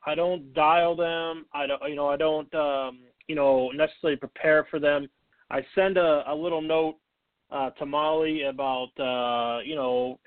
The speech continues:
eight, nine, in between, you know, eight thirty, nine, something like that. And she, uh, and she posts up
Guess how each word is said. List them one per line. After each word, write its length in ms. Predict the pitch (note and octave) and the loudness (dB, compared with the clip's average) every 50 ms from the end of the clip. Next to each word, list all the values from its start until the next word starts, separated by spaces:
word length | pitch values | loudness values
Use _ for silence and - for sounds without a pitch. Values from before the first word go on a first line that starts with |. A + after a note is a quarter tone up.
| D#3 | -2
eight, 180 | D#3+ D#3 D3+ C#3+ D3+ | -2 -2 -2 -2 -2
nine, 320 | C#3+ C#3 C#3+ C#3+ C#3+ D#3+ | 2 2 4 4 4 2
in 80 | G3 G3+ | 2 0
between, 400 | G3+ F#3 - - F#3+ E3 D#3 C#3+ | 0 -2 -2 -6 -6 -6 -4 0
you 80 | D#3 C#3+ | 2 2
know, 100 | C3+ C3 | 4 4
eight 160 | C#3 C#3+ - - | 2 0 2 4
thirty, 220 | D3 C#3 C3+ C3+ | 4 4 4 2
nine, 360 | C3 B2+ B2+ C3 C3 C3+ C3 - | 0 0 0 0 0 -2 -2 -4
something 160 | - C#3 C#3 C#3 | -4 0 2 2
like 120 | C3 - | 2 4
that. 220 | C#3 C3+ C3+ C3+ | 4 4 6 4
And 80 | C3 B2+ - - | 2 -2 -6 -4
she, 240 | - F3 E3+ E3+ E3 D#3 | 0 0 2 4 4 6
uh, 220 | D3+ C#3+ C#3 C3+ C3 - _ _ _ _ _ - | 6 4 4 2 0 -4 _ _ _ _ _ -12
and 100 | D3+ C#3 | -12 -8
she 120 | - F#3+ F3 | -6 -8 -8
posts 340 | - - F#3+ F3+ D#3+ - - | 0 0 2 2 2 0 -2
up 160 | F#3 E3+ | -2 -2